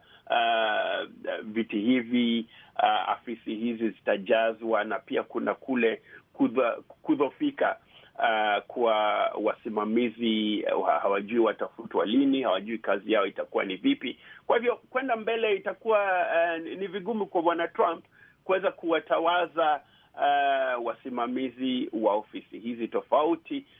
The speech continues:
na pia kwake kuweza kupata wasia inayofaa kwa wakati unaofaa, hususan wakati huu tunapoingia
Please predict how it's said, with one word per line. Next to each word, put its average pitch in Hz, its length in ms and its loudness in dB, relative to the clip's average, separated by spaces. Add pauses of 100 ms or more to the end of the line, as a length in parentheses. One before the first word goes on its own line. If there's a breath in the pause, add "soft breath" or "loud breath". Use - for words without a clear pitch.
(160 soft breath)
na 160 160 2
pia 175 480 -2
kwake 160 500 -4
kuweza 143 380 -4
kupata 131 680 -2 (340 soft breath)
wasia 131 680 0
inayofaa 120 880 -2
kwa 117 280 -4
wakati 120 480 -4
unaofaa, 104 760 -2 (400 soft breath)
hususan 165 600 0
wakati 127 520 -2
huu 143 200 0
tunapoingia 123 880 -2